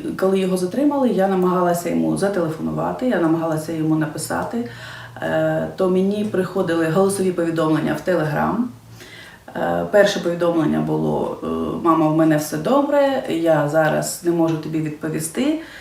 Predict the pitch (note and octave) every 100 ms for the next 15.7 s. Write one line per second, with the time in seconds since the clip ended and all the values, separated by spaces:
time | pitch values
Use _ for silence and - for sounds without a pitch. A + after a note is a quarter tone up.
0 | - - - E3 D#3+ F3 E3+ F3 E3+ G3
1 | B3+ G3+ F#3+ F#3 F3 B3+ - D3+ - -
2 | - - - - - - - - - -
3 | - F3 F3 E3+ D#3 C#3+ - - F3+ A#3+
4 | C#4+ C4+ F#3+ - F3+ E3+ D3+ F3 F3+ -
5 | - - - - - - - - - -
6 | - - - - - D#3+ D#3 - - -
7 | - - - - - D#3 - D#3 - D3+
8 | D3 - - - - - - - - -
9 | - - - - F3 E3+ D#3+ D#3 - -
10 | - - - - F3 F3 E3+ - D#3+ F3+
11 | F#3+ - - - - - - - F3 E3
12 | E3 B3+ D4 D4+ D4 B3 F#3+ F3+ G#3 A#3
13 | C4 C4 C4+ B3+ B3 A3+ G#3 A3+ A3+ A3+
14 | - A3+ A3+ A#3 A#3 A#3 G#3+ F#3 E3 D#3+
15 | D#3+ - F3 E3 E3+ -